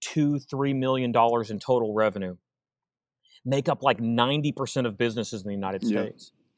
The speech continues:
Speaker 2: It's huge.
Speaker 1: So think about that. Thirty percent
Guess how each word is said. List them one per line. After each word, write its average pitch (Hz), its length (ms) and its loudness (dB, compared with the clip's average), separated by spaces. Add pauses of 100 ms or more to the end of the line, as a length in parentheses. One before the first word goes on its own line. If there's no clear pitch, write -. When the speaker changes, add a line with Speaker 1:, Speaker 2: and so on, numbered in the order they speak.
(120)
Speaker 2:
It's - 80 -16
huge. 110 360 -2
Speaker 1:
So 139 340 8 (200)
think 208 160 6
about 135 260 6
that. - 220 -2 (760)
Thirty 208 580 6
percent 151 800 2